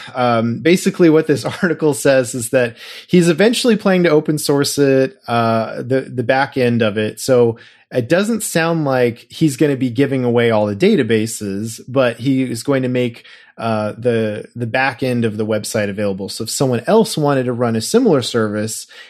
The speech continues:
and sort of, um, be the spiritual successor, if he decides that he's not gonna update the Have I Been Pwned databases anymore, um, then, you know,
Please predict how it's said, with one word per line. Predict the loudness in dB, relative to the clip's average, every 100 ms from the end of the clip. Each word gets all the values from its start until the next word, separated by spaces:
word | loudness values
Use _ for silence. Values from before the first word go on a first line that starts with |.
| -8
and | -4 -2
sort | 2 4
of, | 4 2 -2 -8
um, | -4 -2 0 -2 -4 -8 _ -2
be | 0 0
the |
spiritual | -2 -2 0 0 0 -4
successor, | -4 -8 -2 -2 -2 -2 0 0
if | -2 -4
he | -4
decides | -4 -2 0 0 0
that | -4 -4
he's | -2
not | -2 -2
gonna | -4 -4
update | -6 -4 -4 -4
the | -6 -6 -4 -8 -8
Have | -4 -2
I | -2
Been | -2 -6
Pwned | -4 -4 -2
databases | -2 -2 -4 -8 -10 -10
anymore, | -10 -10 -10 -14 -18 -20 -20 -20 _
um, | -6 -4 -2 -4 -6 -16 -12
then, | -2 0 2 2 0 -2 -4 _ _ _ _ -6
you | -2
know, | -2 -2